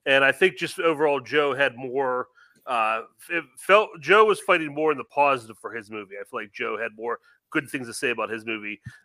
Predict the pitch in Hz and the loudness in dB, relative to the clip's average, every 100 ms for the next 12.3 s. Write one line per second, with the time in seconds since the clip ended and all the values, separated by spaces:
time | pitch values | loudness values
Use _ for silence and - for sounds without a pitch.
0 | _ 120 110 98 117 120 110 107 107 101 | _ -4 -4 -2 -4 -2 -6 -6 -8 -8
1 | 113 101 98 98 - 107 101 - _ _ | -6 -6 -6 -8 -8 -12 -12 -18 _ _
2 | 151 156 151 - 190 151 - 170 160 165 | 4 8 8 8 4 4 6 6 6 4
3 | - 123 113 180 196 165 170 156 - 151 | 0 0 -2 -6 -2 2 2 0 -4 -4
4 | 156 156 135 - - _ - 143 143 143 | -4 -8 -12 -20 -20 _ -2 2 4 2
5 | - 147 147 143 _ _ - 151 143 139 | 4 4 2 -4 _ _ -4 -2 -2 -2
6 | 139 127 143 139 131 131 135 127 123 110 | -6 -6 -4 -4 -4 -8 -8 -10 -8 -4
7 | 127 - 147 170 165 - - - 147 123 | -4 -4 -4 -6 -6 -16 -20 -4 0 0
8 | 113 123 143 131 131 120 117 131 123 110 | 0 -4 -4 -2 -2 -2 0 0 0 -2
9 | 117 131 131 120 120 139 139 147 151 - | -2 -4 -6 -8 -2 -2 0 -4 -8 -20
10 | _ _ - 127 117 113 113 - 139 131 | _ _ 0 2 2 0 -4 0 0 0
11 | 117 117 127 110 104 110 110 104 107 104 | -4 -2 0 0 -4 -8 -8 -6 -6 -8
12 | 98 95 | -10 -10